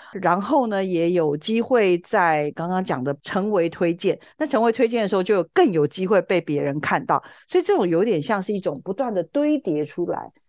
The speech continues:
甚至是一种次方，不断的那种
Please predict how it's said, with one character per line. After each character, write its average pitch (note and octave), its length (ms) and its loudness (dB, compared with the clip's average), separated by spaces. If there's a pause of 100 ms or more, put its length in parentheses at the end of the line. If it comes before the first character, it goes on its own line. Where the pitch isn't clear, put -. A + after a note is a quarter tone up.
甚 B3+ 140 -2
至 A3+ 120 -4
是 A#3 100 -4
一 A3 100 0
种 D#3 200 -2
次 G#3+ 360 -2
方， D#3 340 -2
不 F#3+ 120 -6
断 A3+ 180 0
的 F#3 120 -2
那 G3 80 0
种 D#3+ 180 -4